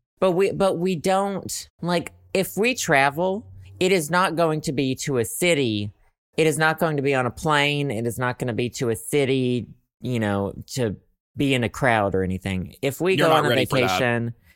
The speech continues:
Speaker 1: no, I think, and I'm not saying, you know, like, as long as you're following the C D C guidelines and they're like, "Okay, this is safe, you can do that." I'm not judging anyone doing whatever. You know, as, if you're, you're vaccinated, whatever.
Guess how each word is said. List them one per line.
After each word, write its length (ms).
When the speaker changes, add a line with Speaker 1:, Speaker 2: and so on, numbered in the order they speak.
Speaker 1:
no, 680
I 120
think, 420
and 140
I'm 100
not 180
saying, 600
you 160
know, 220
like, 260
as 160
long 160
as 100
you're 60
following 380
the 80
C 200
D 120
C 200
guidelines 440
and 80
they're 140
like, 240
"Okay, 280
this 260
is 120
safe, 280
you 80
can 100
do 80
that." 280
I'm 180
not 220
judging 320
anyone 320
doing 240
whatever. 540
You 100
know, 140
as, 340
if 240
you're, 200
you're 200
vaccinated, 520
whatever. 420